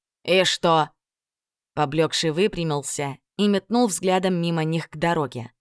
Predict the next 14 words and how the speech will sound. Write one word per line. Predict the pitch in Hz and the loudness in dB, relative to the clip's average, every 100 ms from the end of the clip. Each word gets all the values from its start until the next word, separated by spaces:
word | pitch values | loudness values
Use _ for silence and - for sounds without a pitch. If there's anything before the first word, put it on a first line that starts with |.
| _ _ _ _ _ - | _ _ _ _ _ -4
"Думаете, | 156 185 190 190 185 196 | 2 2 2 0 0 2
я | 190 | 2
вам | 190 185 | 2 0
тут | 196 | -2
стану | - - 185 185 | -4 -2 0 0
помогать? | 185 190 185 208 208 - _ _ _ _ - | 0 0 0 0 -2 -8 _ _ _ _ -4
У | 226 | 0
кого | 233 220 240 | 2 4 4
насосали | 233 - 262 - 196 175 | 2 0 -2 2 2 2
на | 185 | 0
тачке, | 185 240 - - 147 | 2 2 0 -6 -6
тем | 214 214 | 0 0
и | 208 | 0
звоните". | 185 185 208 214 151 - | 0 0 0 -2 -4 -10